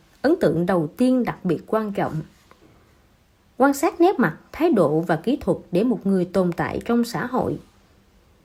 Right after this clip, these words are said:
Rất nhiều người có thói quen quan sát đối tượng trò chuyện để phán đoán thân phận và mục đích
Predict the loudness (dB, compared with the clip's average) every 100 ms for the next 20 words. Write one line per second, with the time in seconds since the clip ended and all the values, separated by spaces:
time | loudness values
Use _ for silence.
0 | 2 2 4 2 2 0 -2 0 0 0
1 | 4 4 4 2 0 0 -2 0 0 2
2 | 0 2 0 0 0 -2 0 0 0 -2
3 | 0 0 0 0 -2 0 -2 -2 -2 -2
4 | -2 -2 -4